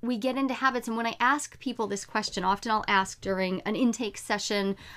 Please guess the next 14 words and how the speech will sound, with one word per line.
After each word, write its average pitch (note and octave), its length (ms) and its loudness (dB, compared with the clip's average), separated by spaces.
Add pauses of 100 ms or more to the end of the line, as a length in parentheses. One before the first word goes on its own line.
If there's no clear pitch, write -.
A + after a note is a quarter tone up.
(140)
I'll G3+ 140 2
ask F#3 220 2
what G3 120 -2
people G3+ 240 -2
do G3 180 2
for F#3 140 -6
fun. B3+ 540 2 (420)
And A#3 480 0 (340)
sometimes C#4 460 2 (200)
they A#3+ 140 4
don't C4+ 180 2
have C4 160 2
an - 80 -4
answer. B3 540 -2